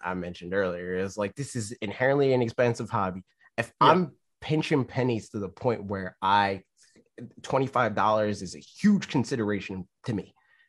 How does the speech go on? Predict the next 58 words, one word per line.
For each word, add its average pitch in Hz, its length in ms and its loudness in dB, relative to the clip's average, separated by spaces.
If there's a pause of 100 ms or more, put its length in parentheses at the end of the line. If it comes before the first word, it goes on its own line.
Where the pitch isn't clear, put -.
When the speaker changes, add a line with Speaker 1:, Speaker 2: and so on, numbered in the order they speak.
Speaker 1:
I 208 60 2
probably 151 260 8
Speaker 2:
Mm-hmm. 127 60 0
Speaker 1:
shouldn't 131 160 4
be 117 40 0
playing 101 320 0
video 95 240 -2
games 87 240 -8
at 82 140 -8
that - 140 -2
point, - 260 4
Speaker 2:
<laughs> - 480 0
Speaker 1:
you 113 60 -8
know, 110 200 2 (160)
and 170 160 8
not 220 140 12
in 160 80 10
the 143 60 6
Speaker 2:
Yeah. 156 80 6
Speaker 1:
sense 151 180 8
of, 110 100 -4
like, 101 140 0
"I 104 180 -4
should - 160 -16
probably 95 240 -4
go 104 140 -8
get 95 180 -16
a 87 40 -20
job," 98 360 -2
or 92 140 -8
th-, 113 180 -2
not 156 240 6
that 151 240 6
type 135 180 -2
Speaker 2:
Uh-huh. 135 100 0
Speaker 1:
of 117 120 -2 (240)
stupid 110 420 -4
crap, 101 280 -2
but, 127 100 2
like, 113 300 -2 (120)
I 196 60 -4
probably 302 320 -6
got 226 160 2
more, 233 300 2 (240)
bigger 254 180 4
problems 220 560 4
than 113 320 0
wanting 202 200 8
to 196 40 4
play 208 160 2
a 196 60 2
video 254 260 2
game. 107 440 -2 (180)
Speaker 2:
Mm-hmm. 123 280 -4 (380)
Speaker 1:
If 175 300 2
twenty 180 220 6
dollars 202 340 4
is, 131 180 -6